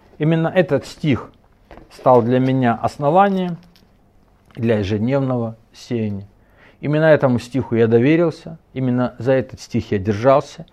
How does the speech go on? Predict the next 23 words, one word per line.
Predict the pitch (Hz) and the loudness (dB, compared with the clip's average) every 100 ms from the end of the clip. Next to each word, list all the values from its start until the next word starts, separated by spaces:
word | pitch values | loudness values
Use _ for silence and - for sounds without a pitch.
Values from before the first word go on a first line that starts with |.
| _ - _ | _ -20 _
и | 135 127 | -2 0
именно | 120 113 110 | 2 0 -2
этот | - 120 110 - | -4 -4 -6 -8
стих | - 165 165 - | -10 -8 -8 -10
вывел | 104 117 104 104 | -2 0 0 0
меня | 104 104 95 - | 0 -2 -4 -8
из | - - | -10 -12
финанса, | - 123 120 131 131 - 98 - | -10 -6 -2 -2 -2 -6 -12 -14
сис-, | - - 107 - - - _ | -18 -14 -14 -14 -20 -20 _
о-, | 131 | -8
системно-финансовой | 139 - - 135 - - - 185 190 120 92 - 123 113 123 120 - 110 107 - _ _ | -8 -12 -14 -12 -12 -12 0 2 2 -2 -6 -8 -4 -4 -4 -8 -10 -8 -8 -12 _ _
зависимости. | 95 98 87 - - - - _ _ _ _ _ _ _ _ _ _ | -8 -8 -8 -14 -20 -20 -20 _ _ _ _ _ _ _ _ _ _
Ваше | 170 208 170 | 0 2 2
право, | - 151 165 139 110 - _ _ - | 2 4 4 4 0 -8 _ _ -14
пожалуйста. | 95 113 123 95 - - - _ _ _ _ | -6 -2 -2 -2 -12 -20 -20 _ _ _ _
Хотите, | - 123 190 117 | -14 -10 -8 -6
выходите, | 104 107 135 196 - 113 _ _ _ _ _ | -6 -6 -4 -6 -6 -16 _ _ _ _ _
хотите, | - 180 113 | -8 -6 -6
оставайтесь | 98 - - 208 - 120 | -6 -4 -2 -2 -4 -10
там. | - 117 104 101 _ _ _ _ | -8 -8 -8 -12 _ _ _ _
Это | - 143 107 | -6 0 2
ваше | 120 - | 2 0
право. | 113 - 90 78 | -6 -4 -6 -6